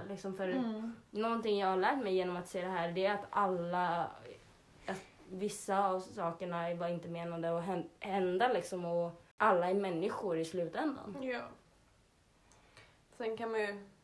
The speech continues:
Speaker 2: ja, det är väl inte ett tips kanske, men, eh, med tanke på hur situationen ser ut i världen.
Speaker 1: Mm, med
Speaker 2: Eh,
Speaker 1: Ukraina och
Speaker 2: ja.
Speaker 1: allt det där.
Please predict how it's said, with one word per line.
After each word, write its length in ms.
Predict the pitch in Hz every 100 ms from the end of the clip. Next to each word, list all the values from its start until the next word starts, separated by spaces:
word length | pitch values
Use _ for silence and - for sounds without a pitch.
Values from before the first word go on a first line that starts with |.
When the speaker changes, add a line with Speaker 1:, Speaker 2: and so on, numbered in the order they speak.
| _ _ _ _ _ _ - - _ _ _ -
Speaker 2:
ja, 100 | 190
det 60 | 196
är 40 |
väl 120 | 190
inte 200 | 185 185
ett 220 | 180 - -
tips 360 | 196 - -
kanske, 400 | - 214 170 185 175
men, 300 | 196 190 190 - - - _ _
eh, 400 | - 190 180 185 - 196
med 120 | 202 196
tanke 280 | 202 190
på 120 | - 202
hur 60 |
situationen 600 | 196 196 196 190 190 190
ser 120 | 196
ut 200 | 214 226
i 40 | 220
världen. 400 | 180 156 175 196 - - - _ - -
Speaker 1:
Mm, 560 | 226 208 202 202 196 190
med 260 | 190 185
Speaker 2:
Eh, 100 | 190
Speaker 1:
Ukraina 580 | 196 196 190 190 190 185
och 60 | 180
Speaker 2:
ja. 200 | 196 180
Speaker 1:
allt 160 | -
det 60 | 196
där. 180 | 190